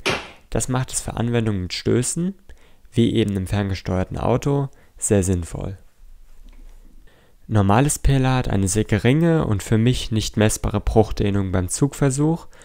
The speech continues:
und hat eine Zugfestigkeit von etwa sechzig Megapascal. Das Soft P L A hingegen gibt bei circa hundertzwanzig Newton nach, was bei meinen Proben einer Zugfestigkeit von circa dreizehn Komma sieben Megapascal entspricht,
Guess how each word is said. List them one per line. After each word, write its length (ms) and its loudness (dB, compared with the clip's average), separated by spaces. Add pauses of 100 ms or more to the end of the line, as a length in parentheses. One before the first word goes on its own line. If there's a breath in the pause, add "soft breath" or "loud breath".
(340 loud breath)
und 300 2
hat 100 0
eine 160 0
Zugfestigkeit 920 -2
von 180 -4
etwa 320 0
sechzig 400 0
Megapascal. 800 -2 (680 loud breath)
Das 240 -2
Soft 260 2
P 120 4
L 100 4
A 100 2
hingegen 540 0
gibt 300 -4
bei 260 0
circa 340 -2
hundertzwanzig 680 -2
Newton 260 -4
nach, 440 -2 (500 loud breath)
was 280 2
bei 160 0
meinen 380 4
Proben 400 2
einer 220 0
Zugfestigkeit 760 -2
von 360 -2
circa 320 0
dreizehn 400 0
Komma 240 -2
sieben 260 2
Megapascal 640 -2
entspricht, 640 -4